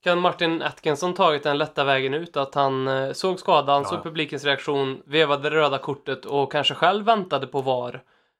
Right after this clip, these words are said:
Speaker 1: ehm, för att få det, liksom, ur vägen så att han själv inte får topp-, tappa ansiktet med att han har missat något som borde varit ett rött kort. För jag tror att som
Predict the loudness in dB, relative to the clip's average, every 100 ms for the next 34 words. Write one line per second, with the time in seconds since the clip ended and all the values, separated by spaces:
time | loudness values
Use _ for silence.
0 | _ _ -2 0 2 0 -4 -8 -12 -18
1 | _ _ _ -2 0 2 0 0 2 0
2 | -2 -8 -6 -4 -2 0 0 -2 -8 -4
3 | -4 2 2 2 -4 -6 -10 -10 -6 -6
4 | -8 _ -4 -4 2 2 2 0 -2 -2
5 | -8 -12 -12 -4 -4 -2 -4 -2 -4 -4
6 | -10 -10 -10 -10 -8 -10 -6 -2 -2 -2
7 | -4 -10 -10 -8 -2 0 0 -2 0 -2
8 | -2